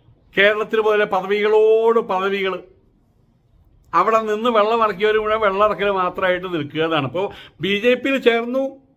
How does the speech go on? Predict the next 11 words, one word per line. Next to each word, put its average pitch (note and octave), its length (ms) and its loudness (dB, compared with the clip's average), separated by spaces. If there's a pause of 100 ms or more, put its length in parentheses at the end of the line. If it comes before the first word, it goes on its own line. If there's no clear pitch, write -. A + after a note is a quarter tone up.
ഇയാൾക്ക് A3 380 2
സ്ഥാനമാനങ്ങൾ A3 680 -2
കിട്ടും, B3 280 0 (1700)
ഇലക്ഷന് G3+ 440 0
നിൽക്കും, A#3 340 -4 (680)
മോനെ E3+ 260 0
എങ്ങനെയും A#3 360 -2
തള്ളി G#3+ 280 0
കുന്തി G#3 320 -6 (140)
കയറ്റി, A3 340 0 (720)
അതാണല്ലോ G3+ 300 2